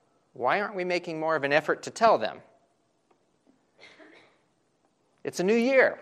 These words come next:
And rather than just keep doing the same things in the same way, which is going to bring the same results in our life, what are you and I going to do this year to make a difference so that a year from now, looking back, we can say we are changed, we are closer to God?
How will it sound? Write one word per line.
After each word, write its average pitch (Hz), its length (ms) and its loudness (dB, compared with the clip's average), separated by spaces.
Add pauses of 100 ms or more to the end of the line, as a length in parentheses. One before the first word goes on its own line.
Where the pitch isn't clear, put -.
(1040)
And 139 100 -6
rather 226 360 10
than 196 180 8
just - 180 2
keep 202 240 -2
doing 202 280 8
the 160 60 4
same 214 380 6
things 180 360 8
in 147 80 0
the 147 80 0
same 208 360 6
way, 147 280 12
which 147 260 2
is 170 180 4
going 190 360 6
to 185 80 6
bring 165 300 4
the 139 60 0
same 190 380 6
results 160 580 8
in 135 120 2
our 120 120 6
life, 110 320 2 (280)
what 175 260 8
are 240 40 6
you 202 420 8
and 160 160 6
I 165 260 8
going 151 300 2
to 151 100 -6
do 147 200 4
this 165 340 2
year 135 360 4 (220)
to 170 100 2
make 160 240 6
a 151 60 6
difference 135 600 6
so 170 280 8
that 151 160 8
a 151 40 6
year 196 320 12
from 214 240 6
now, 151 380 12
looking 185 400 8
back, 143 540 10
we 151 160 0
can 151 160 -4
say 170 300 6
we 160 260 6
are 139 220 4
changed, 117 600 -6
we 131 200 -4
are 127 120 0
closer 127 440 -8
to - 140 -10
God? 104 360 -2